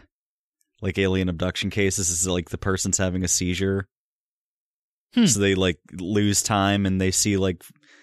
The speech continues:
Speaker 1: flashes of light in the sky and shit.
Speaker 2: Uh, this looks interesting. I actually, like,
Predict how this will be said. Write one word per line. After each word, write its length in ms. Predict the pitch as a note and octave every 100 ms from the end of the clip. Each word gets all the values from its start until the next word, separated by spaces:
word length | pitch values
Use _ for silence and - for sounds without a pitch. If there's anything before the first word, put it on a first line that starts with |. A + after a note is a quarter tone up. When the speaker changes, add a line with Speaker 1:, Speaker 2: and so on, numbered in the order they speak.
| _ -
Speaker 1:
flashes 460 | - G#2+ G2 G#2
of 80 | F#2+
light 220 | F#2 F#2
in 80 | G2
the 60 | F#2
sky 380 | - F2+ F2+
and 160 | F#2 F2+
shit. 380 | - G2+ G2 - _ - _ _ _ _ _ _ _ _ _ _ _ _ -
Speaker 2:
Uh, 200 | C#3+ D3
this 200 | D3 G#3
looks 140 | B3+ A3+
interesting. 460 | A#3+ F3+ - A2 G2+ _ -
I 100 | D3+
actually, 300 | E3 F3 D#3
like, 160 | C#3+